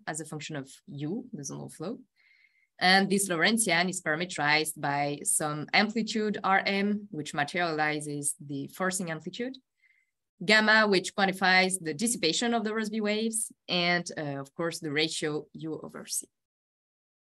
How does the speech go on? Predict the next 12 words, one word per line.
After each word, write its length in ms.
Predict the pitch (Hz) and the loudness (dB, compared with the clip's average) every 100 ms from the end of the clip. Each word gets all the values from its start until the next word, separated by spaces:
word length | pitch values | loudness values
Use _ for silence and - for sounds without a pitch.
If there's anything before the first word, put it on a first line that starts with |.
| _ _ _ _ _ _ _ _ _ _ | _ _ _ _ _ _ _ _ _ _
So 640 | - 262 240 247 240 - - | 0 8 8 10 6 4 0
we 160 | 233 254 | 2 6
have 260 | 269 269 | 6 4
this 180 | 254 - | 2 0
linear 260 | 254 240 202 | 0 2 4
resonance 540 | 190 123 160 185 - 185 | 2 0 -2 -2 -2 0
that 180 | 185 | 0
can 140 | 196 180 | 2 -2
occur 320 | 165 214 202 | 0 0 2
in 140 | 175 156 | 0 -2
the 80 | |
system. 640 | 151 294 - 170 208 262 | -2 0 2 2 2 -2